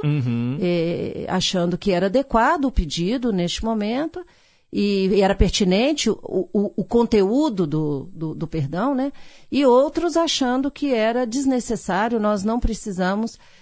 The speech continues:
Speaker 2: de, de um pedido de perdão agora. Aliás, pelo contrário, nós precisamos fazer muitas mudanças ainda em comportamentos de gênero, né, homens e mulheres,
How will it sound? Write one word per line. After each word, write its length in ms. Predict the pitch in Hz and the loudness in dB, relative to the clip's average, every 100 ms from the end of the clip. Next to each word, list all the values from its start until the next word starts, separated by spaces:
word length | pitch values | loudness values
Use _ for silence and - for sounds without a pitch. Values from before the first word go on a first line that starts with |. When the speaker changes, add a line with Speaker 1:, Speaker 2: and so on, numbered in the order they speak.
| _ | _
Speaker 2:
de, 400 | 160 175 220 233 - | -4 0 0 -2 -6
de 280 | 185 180 208 | -6 0 2
um 120 | 220 | 2
pedido 400 | 226 202 185 240 | 2 0 0 -2
de 80 | 233 | 0
perdão 400 | - 190 165 196 | 0 0 0 0
agora. 580 | 214 151 165 160 147 143 | -2 0 0 0 0 -2
Aliás, 440 | - 180 143 147 | 0 0 0 -4
pelo 240 | - 202 214 | -4 -4 -2
contrário, 640 | 220 202 175 160 135 139 | -4 -2 0 0 0 -4
nós 220 | 156 160 - | -4 -4 -6
precisamos 420 | - 180 202 220 | -8 -2 -2 -2
fazer 220 | 208 196 | -2 -2
muitas 500 | 165 233 349 - 220 | 2 2 2 0 0
mudanças 920 | 202 208 156 196 277 285 - 139 - - _ _ _ | 2 0 2 2 4 2 -4 -8 -10 -18 _ _ _
ainda 600 | 160 180 180 196 226 233 | -2 0 2 2 0 0
em 140 | 190 190 | 0 0
comportamentos 840 | 208 185 196 180 175 180 185 170 | 0 0 0 0 0 -2 -2 -4
de 140 | 160 170 | -2 -2
gênero, 560 | 143 151 160 226 254 | -2 -2 -2 -2 -2
né, 200 | 240 214 202 | -2 -2 -2
homens 340 | 175 185 156 | -2 -2 -4
e 60 | 147 | -6
mulheres, 500 | 151 151 170 - | -4 -4 -4 -6